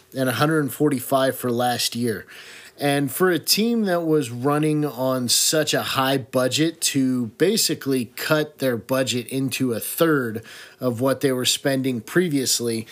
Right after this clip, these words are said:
it's really hard to make the most out of what you have when you had unlimited resources and money to do what you really wanted to do with the vehicle whenever you wanted to do it.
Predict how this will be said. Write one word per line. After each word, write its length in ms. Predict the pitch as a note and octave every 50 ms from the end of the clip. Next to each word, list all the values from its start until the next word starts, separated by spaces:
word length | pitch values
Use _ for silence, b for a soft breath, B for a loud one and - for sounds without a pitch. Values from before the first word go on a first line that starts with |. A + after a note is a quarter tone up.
| B B B B B B B B B - -
it's 220 | F#3 F3 - -
really 320 | D#3 G3 A3+ A#3 A3 G3 E3
hard 300 | D3+ D#3 D#3+ E3 D#3 -
to 100 | - C#3+
make 240 | C#3 C#3+ D3 -
the 80 | - C#3+
most 460 | C3+ C3 C3+ C#3 D3 D#3 D3+ - -
out 160 | D3 C3+ C3
of 100 | C3 A#2+
what 200 | A#2+ C#3 C#3 B2+
you 100 | C3+ C3
have 440 | A#2+ - C3+ C3 C3+ C#3+ D#3+ D3 C3
when 180 | C3+ C3+ B2+ B2
you 220 | B2 B2+ C3 C3
had 360 | A#2+ A2 C3 C3 B2+ C3 B2+
unlimited 1080 | C3 A2+ B2 C3 B2+ B2+ B2 B2 B2+ C#3 D3 C#3 C3+ C3 C3+ C3 B2+ B2 A#2 A2+ A#2+ A2+ -
resources 960 | B2 B2+ C3 C#3+ D3 C#3+ - - C3 C3 B2 - - B2 B2 B2 B2 B2 A2+
and 320 | A2+ A2+ A2+ A#2+ A#2+ A#2+ B2
money 380 | B2+ C#3 C#3 C3+ B2+ B2 A#2
to 560 | G#2+ - - - A#2+ A#2+ A#2 A#2 A#2 A#2 A2+ A2+ B B B B B B _ _ _ _ _ _ _ _ _ _ _ _ _
do 200 | - G3 A3 A#3
what 200 | A3 G#3 F#3+ D#3+
you 180 | D#3 E3 E3 D#3
really 400 | C#3+ C#3+ D#3+ F#3+ G3 F#3 D#3+ D3
wanted 540 | C3 A#2+ A2+ B2+ D3 D#3 D#3+ D#3+ D#3 C#3+ B2
to 80 | B2+
do 200 | A2+ A#2 D3 D#3
with 120 | D#3 C#3+ -
the 100 | - B2+
vehicle 640 | A2+ C3 D3 D#3+ D#3+ C#3+ - - B2+ B2 A#2+ A#2
whenever 540 | A#2 A#2+ C3+ D3 D3+ D3 D3 D3+ D3+ C3 C#3+
you 180 | C#3 C3+ C3+ C3
wanted 320 | A#2+ B2+ C3 C3+ C3+ C3+
to 140 | A#2+ A2+ G#2+
do 260 | F#2+ F2+ D3 D#3 D#3
it. 220 | C3 A2 F#2+ -